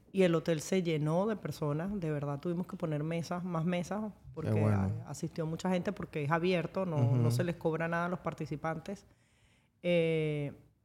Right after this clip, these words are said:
Speaker 1: de hecho, las chicas de la prensa estaban, este, impactadas porque al final venimos la parte de las preguntas con el director general de ingresos y conmigo,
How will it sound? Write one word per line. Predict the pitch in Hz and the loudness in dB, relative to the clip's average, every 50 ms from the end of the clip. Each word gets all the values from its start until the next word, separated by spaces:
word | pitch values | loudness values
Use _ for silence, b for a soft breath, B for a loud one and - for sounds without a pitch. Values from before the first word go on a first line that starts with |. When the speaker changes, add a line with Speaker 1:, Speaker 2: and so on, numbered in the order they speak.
| _ | _
Speaker 1:
de | - 170 185 180 | -8 -4 -2 -2
hecho, | 175 - 208 | 0 0 0
las | 202 208 190 | 0 0 0
chicas | - 185 - - 220 | -2 -2 0 2 2
de | |
la | 202 180 | 2 2
prensa | - 180 170 160 202 208 | 2 0 0 2 2 0
estaban, | 202 - 196 180 180 185 185 208 214 214 | 0 2 2 4 4 4 2 0 -2 -2
este, | 208 170 - - - 170 165 | -4 -6 -6 -6 -4 -4 -4
impactadas | 165 151 - 165 156 160 - - 165 160 170 190 190 - - | -2 -2 -2 -2 -2 -2 0 0 2 2 2 0 -2 -6 -4
porque | - 202 185 185 180 175 - 208 214 226 - | -2 0 0 0 0 -2 -2 -4 -4 -2 -2
al | 208 190 180 | -2 -2 -2
final | - - 165 165 170 180 180 175 185 226 262 262 - - _ _ | -4 -4 -2 -2 0 0 0 0 -2 -4 -6 -8 -12 -20 _ _
venimos | - 170 165 175 165 160 160 170 196 | -12 -6 -4 -2 -2 0 0 0 0
la | 202 190 | 0 0
parte | - 160 151 151 - | 0 -2 -2 -2 -2
de | 180 | -2
las | 185 180 - | -2 -4 -4
preguntas | - 165 147 151 175 214 202 190 170 - 180 202 - - - - | -4 -4 -2 0 2 2 2 0 -2 -2 -4 -6 -8 -10 -14 -10
con | - 165 156 156 | -8 -6 -4 -4
el | 151 147 | -4 -4
director | 156 151 151 143 147 151 151 160 | -4 -4 -6 -6 -6 -6 -4 -4
general | 175 180 180 165 151 147 147 | -4 -4 -4 -4 -6 -6 -6
de | 160 | -6
ingresos | 165 165 165 180 147 185 190 | -6 -4 -4 -4 -4 -2 -2
y | 180 | -2
conmigo, | - 196 202 202 190 175 180 208 | 0 0 0 0 0 -2 -4 -6